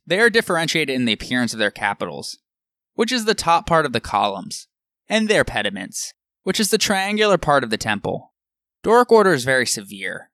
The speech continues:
massive and durable, with its capital being a linear and flat slab, called the abacus. There are echoes here of Egyptian, Mycenaean, and Minoan columns.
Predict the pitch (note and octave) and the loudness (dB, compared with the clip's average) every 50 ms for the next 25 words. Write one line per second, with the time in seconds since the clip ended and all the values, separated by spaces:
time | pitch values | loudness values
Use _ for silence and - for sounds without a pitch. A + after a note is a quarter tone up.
0 | _ - A#2 A2+ A#2 B2+ C#3+ C#3+ - - E3+ C3+ B2 G#2+ G2+ F#2+ G2+ G2+ G#2+ G#2+ | _ -10 -4 -2 0 0 0 0 -2 -2 -2 0 -2 -2 -2 -2 2 2 4 4
1 | G2+ G2 G2+ F#2+ F#2+ - - - B2+ - D#3 - - - F3+ F3 G3 - A#3+ A#3 | 2 0 -2 -6 -6 -8 -8 -6 -2 -2 0 -2 0 -2 0 0 0 0 2 0
2 | A3+ F#3 C#3+ D3 D3+ D3+ C#3 A#2+ G#2+ G#2+ G#2+ A2+ C3 D3 D#3+ E3 D3 B2 - - | 0 2 0 -2 -2 -2 -2 -2 -2 0 0 0 0 0 0 0 -2 -2 -4 -6
3 | - A#2+ A2+ A#2+ B2 - - - - - A2 G2 F#2+ G2 F#2+ F#2+ F#2+ G2 - _ | -4 0 0 0 0 0 -2 -2 -2 -2 -4 -6 -6 -4 -4 -4 -6 -8 -10 _
4 | _ _ _ - - F3 F3+ D#3 D3+ - - A2 A2+ G#2+ A2 - - G#2+ E2 - | _ _ _ -4 0 0 0 2 0 0 0 0 0 0 -2 -6 -8 -10 -10 -8
5 | - - - - - _ _ _ _ _ _ _ _ _ _ _ - C#3 E3+ G#3 | -8 -8 -8 -8 -14 _ _ _ _ _ _ _ _ _ _ _ -2 2 4 4
6 | A3+ G#3 - C#3 C#3 C3+ - C#3+ B2+ A#2 - - - A2 G#2 G2+ G2+ F2 G2+ A2 | 4 4 2 0 -2 0 2 2 2 2 2 -2 -2 -2 -2 0 -2 -2 -2 -4
7 | A2+ G#2 A#2 C3 D3 - - D#3 D3 C3+ B2+ B2 B2 - - A#2+ A2+ A2+ A#2 A#2+ | -4 -2 0 -2 0 0 0 -2 0 0 0 0 0 0 0 -2 0 0 0 0
8 | A2+ G#2+ G#2 G#2 G#2+ G#2+ G#2+ G#2+ A2 A2 A2 G#2+ - - G#2 G2+ G2+ F#2+ F#2 F2+ | 0 0 0 0 0 2 2 2 2 2 0 -2 -2 -2 0 0 0 -2 -4 -10
9 | - - - - - | -10 -8 -10 -10 -12